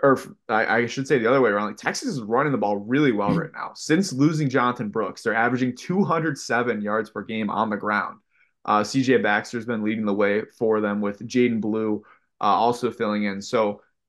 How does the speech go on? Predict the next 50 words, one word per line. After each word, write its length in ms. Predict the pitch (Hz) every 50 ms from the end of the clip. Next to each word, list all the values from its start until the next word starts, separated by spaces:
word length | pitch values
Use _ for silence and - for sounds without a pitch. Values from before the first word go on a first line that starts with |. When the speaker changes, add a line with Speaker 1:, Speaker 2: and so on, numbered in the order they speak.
| _ _
Speaker 1:
you 100 | - 117
know, 120 | 120 117 117
they 120 | 117 123
obviously 300 | 123 139 156 151 - 156
lost 320 | 123 120 131 131 123 -
Brooks, 320 | - 123 117 143 160 - -
but 360 | - 120 107 101 92 - - -
Texas 380 | - - 185 220 - 349 285 269
is 120 | 214 143
running 200 | 131 139 - 180
the 60 | 147
ball 160 | 123 120 117 113
really 200 | 110 110 110 104
well. 200 | 104 104 101 104
Washington's 500 | 113 139 202 202 - 208 160 151 135 131
defense 340 | 139 135 135 139 123 120
not 180 | - 120 110 110
great. 220 | 117 113 110 107
Texas' 460 | - 156 147 151 - 147 147 - 127 -
secondary 420 | - 123 - 123 110 107 104 107
not 200 | 104 101 101 104
great. 340 | - 107 101 101 - - -
So, 400 | - - 113 104 101 101 - - _ _ _ _ _ _ _ _ -
uh, 160 | 107 107 107
this 160 | 107 135 151
could 180 | - - 196 185
be 180 | 202 196 180 165
a 40 |
game, 300 | 147 156 156 151 151 139
and, 220 | 123 113 113 104 101 -
you 140 | - 113
know, 80 | 107 104
the 140 | 104 117 123
over-under 600 | 131 139 131 135 131 131 131 123 113 117 117 - -
suggested 640 | - - - 117 104 123 123 135 135 - 117 107
at 120 | 107 104 104
sixty-three 400 | - 123 120 - 113 - 117 107
and 80 | 104 107
a 20 | 104
half. 120 | 95 -
We 60 | 127
could 160 | - 202 -
see 100 | - 143
a 40 | 127
ton 260 | - - - 151 147 123
of 120 | 104 104
points 240 | - 117 110 107 -
in 60 | -
this 120 | - - -
game. 300 | - 110 - - 98